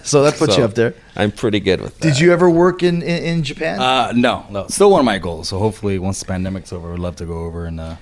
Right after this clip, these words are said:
Speaker 1: But you said you do work in Mexico.
Speaker 3: Mexico, yeah, yeah.
Speaker 1: So what, where did you work there?
Speaker 3: Uh, I did Crash in Tijuana. And
Speaker 1: That's
Speaker 3: then, uh,
Speaker 1: Conan's
Speaker 3: yeah.
Speaker 1: thing?
Speaker 3: And then, uh, I did D T U, uh, all over Mexico City and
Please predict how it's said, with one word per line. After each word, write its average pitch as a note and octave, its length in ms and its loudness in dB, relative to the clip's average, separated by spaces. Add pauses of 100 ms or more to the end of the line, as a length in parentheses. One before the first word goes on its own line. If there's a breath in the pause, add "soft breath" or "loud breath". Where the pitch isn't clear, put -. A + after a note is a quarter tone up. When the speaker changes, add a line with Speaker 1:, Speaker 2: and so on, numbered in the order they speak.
(120)
Speaker 1:
But D3+ 200 2
you C#3 80 0
said D3 160 0
you C3 80 0
do B2+ 100 2
work B2+ 180 0
in A2+ 80 0
Mexico. B2 460 -2
Speaker 3:
Mexico, G#2 520 0
yeah, E2+ 260 -2
yeah. - 100 -14
Speaker 1:
So C#3 240 2
what, C#3 300 4
where C3 400 2
did A#2 120 -4
you A2+ 60 0
work A2+ 220 0
there? A#2+ 340 2
Speaker 3:
Uh, B2 80 -2
I C3 240 0
did C#3+ 180 -4
Crash B2+ 480 0
in A#2 220 -2
Tijuana. A#2 680 0
And G2 140 -6
Speaker 1:
That's G2+ 160 0
Speaker 3:
then, G2 100 -4
uh, - 40 4
Speaker 1:
Conan's A#2+ 480 2
Speaker 3:
yeah. F#2+ 300 -4
Speaker 1:
thing? B2 240 0
Speaker 3:
And G#2 100 0
then, G2+ 180 -4
uh, F#2+ 300 -6
I G#2 80 -8
did G2+ 180 -8
D G#2 140 -8
T G2+ 140 -6
U, G2 500 -2
uh, E2+ 340 -8
all G2+ 160 -4
over F2+ 160 -6
Mexico F#2 360 -8
City F2 460 -8
and D#2+ 260 -10